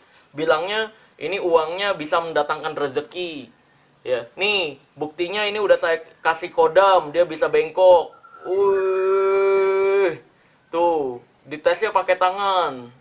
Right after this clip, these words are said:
Nah, terus di U V-in ada tulisan Allahnya, ada kun fayakun.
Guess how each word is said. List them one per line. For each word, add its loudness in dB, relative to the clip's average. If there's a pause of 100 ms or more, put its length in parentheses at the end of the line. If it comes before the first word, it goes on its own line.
(240)
Nah, 2
terus 0
di -2
U -2
V-in -8
ada 0
tulisan -4
Allahnya, -2 (400)
ada 4
kun -4
fayakun. 0